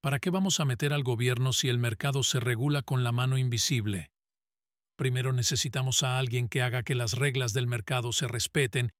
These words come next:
y que entregue seguridad a sus participantes. Segundo, el mercado no es perfecto y tiene fallas,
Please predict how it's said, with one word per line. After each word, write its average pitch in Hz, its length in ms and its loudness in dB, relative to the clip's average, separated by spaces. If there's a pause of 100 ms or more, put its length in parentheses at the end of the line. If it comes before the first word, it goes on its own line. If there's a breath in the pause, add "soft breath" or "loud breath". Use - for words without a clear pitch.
(120)
y 147 140 0
que 139 140 -2
entregue 127 420 0
seguridad 123 640 0
a 117 60 0
sus - 240 0
participantes. 120 960 -2 (320)
Segundo, 131 560 0 (360)
el 123 140 0
mercado 131 400 -2
no 131 220 0
es 123 120 -2
perfecto 131 680 -2
y 104 60 -2
tiene 127 260 -2
fallas, 123 580 -2